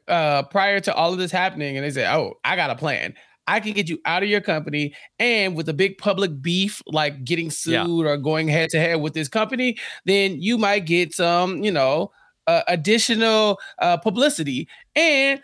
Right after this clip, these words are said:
Speaker 1: you can get some money if you sue him. So we're gonna do all those things." Now, did Jeremy Wall actually care, or did he even see the sweatshop? We don't even know.
Speaker 2: We don't
Speaker 1: We know
Speaker 2: even
Speaker 1: that he
Speaker 2: know.
Speaker 1: went.
Speaker 2: Um,
Speaker 1: Yeah, but we don't
Speaker 2: yeah.
Speaker 1: know how bad it
Speaker 2: Yeah.
Speaker 1: was. They were
Speaker 2: Nice
Speaker 1: so busy
Speaker 2: going,
Speaker 1: trying to
Speaker 2: Mike.
Speaker 1: prevent
Speaker 2: All those people at the sweatshop are gonna be out of a job now. Nice going.
Speaker 1: Right.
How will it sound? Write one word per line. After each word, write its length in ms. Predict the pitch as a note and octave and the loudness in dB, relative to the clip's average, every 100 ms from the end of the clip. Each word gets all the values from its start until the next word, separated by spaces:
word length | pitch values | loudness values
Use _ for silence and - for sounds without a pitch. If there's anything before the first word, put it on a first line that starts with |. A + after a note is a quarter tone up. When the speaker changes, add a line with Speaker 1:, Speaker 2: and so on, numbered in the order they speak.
| - | -4
Speaker 1:
you 140 | B3+ E4 | 0 2
can 80 | |
get 160 | B3 - | 0 0
some 120 | B3 | 2
money 280 | D4+ E4+ A#3 | 2 4 2
if 100 | A3 | 0
you 80 | A#3+ | 0
sue 240 | - D4 - | 2 0 -2
him. 80 | - | -8
So 200 | - A#3 | -2 2
we're 120 | B3 | 4
gonna 120 | D4 A#3+ | 2 2
do 120 | A#3+ | 4
all 180 | B3+ C4 | 4 2
those 180 | F3 - | 0 -2
things." 200 | C#3+ D3 | -4 0
Now, 220 | F3+ - _ - | -2 -2 _ -6
did 120 | G3 | 0
Jeremy 260 | C#4+ C#4+ A3+ | 2 2 2
Wall 240 | E3+ G3 | 4 6
actually 300 | G3 G#3 G3 | 4 2 -6
care, 420 | D#3 E3+ E3+ - | -4 0 2 2
or 60 | A3+ | 0
did 160 | A3 D#4 | 2 2
he 120 | G4 | 4
even 220 | F4+ A3 | 2 0
see 300 | - - G#3+ B3 | -2 2 2 2
the 100 | C#4+ | 2
sweatshop? 420 | D4 D4 E4 D#4+ | 2 2 2 2
We 60 | G4+ | 4
don't 120 | A#4 | 4
even 180 | C4+ F#3 | 2 0
know. 300 | - - - C#3 | 0 -2 -4 0
Speaker 2:
We 100 | F#3 | 2
don't 120 | G3+ | 4
Speaker 1:
We 40 | |
know 100 | - | 4
Speaker 2:
even 120 | D#3 | 4
Speaker 1:
that 40 | C3 | 2
he 40 | |
Speaker 2:
know. 120 | A#2 A2+ | 2 2
Speaker 1:
went. 260 | - G3 - - | 2 -2 -4 0
Speaker 2:
Um, 340 | C#3+ C#3 C3+ D4+ | 2 2 2 2
Speaker 1:
Yeah, 100 | G#3 | 2
but 140 | A3+ | 2
we 80 | D#4 | 2
don't 140 | D#4 | 4
Speaker 2:
yeah. 60 | D#4 | 4
Speaker 1:
know 60 | |
how 140 | B3 F3+ | 4 2
bad 340 | D3+ D#3 D#3+ | 2 2 4
it 40 | F#3+ | 2
Speaker 2:
Yeah. 120 | D#3 | 2
Speaker 1:
was. 280 | D3+ F3 G3 | 0 0 2
They 80 | A3 | 2
were 80 | A#3+ | 2
Speaker 2:
Nice 100 | A#3 | 2
Speaker 1:
so 100 | B3 | 4
busy 40 | G3+ | 6
Speaker 2:
going, 220 | C4+ A3 | 6 4
Speaker 1:
trying 100 | D#3 | 2
to 60 | D#3 | 2
Speaker 2:
Mike. 80 | D3+ | 2
Speaker 1:
prevent 220 | F3 G3+ | 0 0
Speaker 2:
All 200 | E3+ G3 | 2 2
those 300 | G#3 A3 A3 | 4 2 2
people 380 | - B3 - G3+ | 0 0 2 2
at 120 | F#3 | 2
the 100 | G3 | 0
sweatshop 720 | F3 F#3+ A#3 C4 - E3+ E3 | 0 2 2 2 2 4 2
are 60 | F3+ | 2
gonna 180 | F#3+ F#3+ | 2 2
be 120 | G#3 | 2
out 140 | A3 | 2
of 80 | A3+ | 4
a 60 | G#3+ | 2
job 380 | E3 A#3+ D4 G#3+ | 4 4 4 2
now. 420 | G3 E3 C#3 A#2 | 2 2 2 2
Nice 280 | D#3 C4 B3+ | 2 2 0
going. 500 | - C#4 C#4+ E3+ C#3 | 2 4 6 4 0
Speaker 1:
Right. 320 | F3 G#3 F3 | 0 2 0